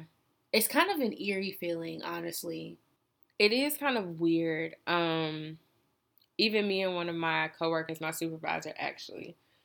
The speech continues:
Speaker 2: we're kinda talking about how, like, she's going home to visit her mom,
Speaker 1: Mm-hmm.
Speaker 2: um, because she has this, like, just eerie feeling that, like, it's the time to go visit.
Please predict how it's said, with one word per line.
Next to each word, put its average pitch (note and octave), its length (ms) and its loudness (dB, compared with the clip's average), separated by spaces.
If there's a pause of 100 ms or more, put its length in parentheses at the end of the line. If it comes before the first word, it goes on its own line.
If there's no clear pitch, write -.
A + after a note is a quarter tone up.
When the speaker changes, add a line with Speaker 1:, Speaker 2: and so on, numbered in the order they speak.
(240)
Speaker 2:
we're F3+ 100 -2
kinda F3+ 260 0
talking F3 320 -2
about E3 300 -4
how, E3 220 -2
like, D#3 380 -10 (520)
she's G#3 320 -4
going F3+ 260 2
home F3 220 0
to F3 120 -8
visit E3 260 -4
her A#3 220 0
mom, G#3 640 -4 (300)
Speaker 1:
Mm-hmm. F#3 340 -6
Speaker 2:
um, D#3+ 720 2 (880)
because F#3+ 280 2
she F#3 200 -2
has F3 400 2
this, E3+ 240 0
like, D#3+ 220 0
just D#3+ 260 -2
eerie E3+ 280 4
feeling D#3+ 420 -4
that, D#3 200 -4
like, - 440 -4 (840)
it's F3+ 460 6
the E3+ 180 0
time E3+ 640 2
to A3+ 140 -2
go A3+ 280 -2
visit. A#3+ 640 -2